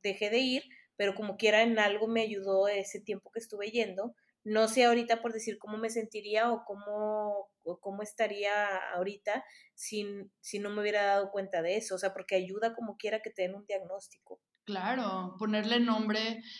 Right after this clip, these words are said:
Speaker 2: a lo que estás
Speaker 1: Ujú.
Speaker 2: sintiendo es importantísimo, y yo creo que desde ese momento te empiezas a relajar, o sea, empiezas a decir:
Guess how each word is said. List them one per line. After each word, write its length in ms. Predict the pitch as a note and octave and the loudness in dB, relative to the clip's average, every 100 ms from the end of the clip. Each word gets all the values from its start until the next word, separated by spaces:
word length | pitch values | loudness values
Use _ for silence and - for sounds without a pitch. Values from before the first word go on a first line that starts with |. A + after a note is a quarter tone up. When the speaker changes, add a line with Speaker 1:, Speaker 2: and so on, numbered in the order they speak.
| - _ | -20 _
Speaker 2:
a 440 | - G3+ F#3 F#3 F3+ | -4 0 4 2 0
lo 120 | F#3+ G3 | -6 -8
que 80 | |
estás 280 | F#3+ - F#3 | -12 -12 -8
Speaker 1:
Ujú. 0 | |
Speaker 2:
sintiendo 540 | G#3+ G#3 G#3+ G3+ G3 G3+ | -6 -4 -2 -2 -4 -4
es 540 | F#3+ F#3+ - - - _ | -4 -4 -10 -16 -20 _
importantísimo, 1120 | G#3 G3+ A3+ G#3+ F3+ F3+ G#3+ G#3 F#3+ E3+ E3+ F#3+ | -8 -6 -6 -8 -12 -10 -8 -6 -8 -8 -12 -8
y 100 | G#3+ | -2
yo 160 | G#3 G#3+ | -2 -2
creo 200 | A3+ A3+ | -6 -4
que 160 | A#3 | -2
desde 340 | A3+ G#3 G3+ G3 | -2 -2 -4 -4
ese 160 | A3+ | -2
momento 800 | A#3 G3+ F#3+ G3 F#3+ G#3+ B3+ B3+ - | 0 0 -4 -8 -8 -6 -6 -6 -12
te 80 | G3+ | -12
empiezas 420 | G3+ F#3+ G3 G#3+ | -10 -10 -10 -8
a 100 | G#3 | -8
relajar, 640 | F3+ F3 E3+ - F#3 F3+ | -10 -14 -16 -8 -6 -6
o 80 | F3 | -10
sea, 100 | F#3 | -14
empiezas 280 | F#3 G3 G#3+ | -12 -8 -6
a 60 | F#3+ | -6
decir: 320 | F#3 G3+ | -4 -6